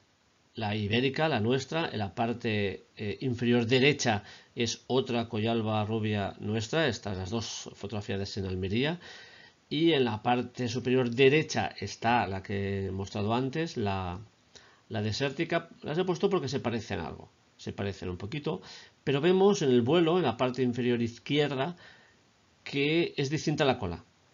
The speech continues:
Ahí vemos la, una diferencia muy importante entre la desértica y, y nuestra rubia. Las conjugadas. Pues hay tres especies de conjugadas. Está la Galerida cristata, la Teclae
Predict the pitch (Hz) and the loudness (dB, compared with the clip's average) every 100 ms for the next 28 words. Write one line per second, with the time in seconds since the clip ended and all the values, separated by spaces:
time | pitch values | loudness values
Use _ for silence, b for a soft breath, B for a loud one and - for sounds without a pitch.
0 | _ _ 123 117 123 139 131 127 117 113 | _ _ -4 0 2 0 0 2 4 4
1 | 110 120 120 117 113 113 120 117 117 117 | 2 2 0 0 -2 -2 -2 0 0 0
2 | 117 110 117 120 131 120 113 104 104 113 | 0 -2 0 0 0 -2 -2 -4 -4 -4
3 | 104 123 123 123 - - 104 104 98 92 | -6 -4 -2 -4 -6 -6 -4 -4 -6 -8
4 | - - - - 92 95 - 87 87 92 | -12 -14 -12 -8 -8 -10 -10 -10 -8 -6
5 | 107 - - _ _ _ _ _ _ _ | -6 -6 -10 _ _ _ _ _ _ _
6 | _ _ _ _ _ _ _ _ _ _ | _ _ _ _ _ _ _ _ _ _
7 | _ _ _ - 123 113 131 127 165 151 | _ _ _ -12 -10 0 4 4 8 6
8 | 101 92 - b b b b b _ - | 6 -4 -14 b b b b b _ -2
9 | 120 123 151 190 - _ - 190 160 - | -2 0 0 0 -2 _ 0 2 2 -2
10 | 139 110 101 101 101 98 170 120 90 - | -2 -2 -2 -4 -4 -2 2 0 -2 -14
11 | _ _ _ b b - - - 139 123 | _ _ _ b b -10 -8 0 2 2
12 | 113 107 110 117 131 127 131 123 - 165 | 2 0 -2 0 -2 -2 -4 -2 0 0
13 | 151 170 208 _ b b - 117 113 110 | 2 0 -2 _ b b -10 -4 -2 -2
14 | - 113 104 143 151 160 196 | -4 -8 -2 2 4 2 -4